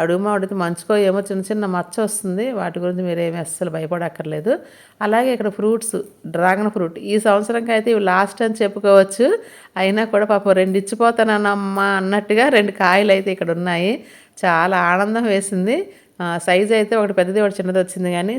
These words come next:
చాలా సంతోషం వేసింది. డ్రాగన్ ఫ్రూట్ సీజన్ అయిపోయింది కదా, ఓ రెండు కాయలు అయితే ఉన్నాయి. ఇంకా నా ఆనందానికి ఇంకా అవధులు లేవు, చక్క తినేద్దాం అనేసి. <laughs> అయితే ఉడతలు అయితే ఇంకా చూడనట్టుంది. ఉడతలు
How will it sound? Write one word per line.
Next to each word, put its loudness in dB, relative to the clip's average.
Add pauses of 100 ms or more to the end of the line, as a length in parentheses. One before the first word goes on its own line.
(140)
చాలా 0
సంతోషం -2
వేసింది. -6
డ్రాగన్ 0
ఫ్రూట్ -8
సీజన్ -2
అయిపోయింది -4
కదా, -4 (540)
ఓ 2
రెండు 0
కాయలు 0
అయితే 0 (140)
ఉన్నాయి. -4 (420)
ఇంకా -8
నా -4
ఆనందానికి -4
ఇంకా -4
అవధులు -2
లేవు, -4 (200)
చక్క -4
తినేద్దాం -4
అనేసి. -6 (280)
<laughs> 0
అయితే 0 (520)
ఉడతలు 2
అయితే 0
ఇంకా -2
చూడనట్టుంది. 2
ఉడతలు -2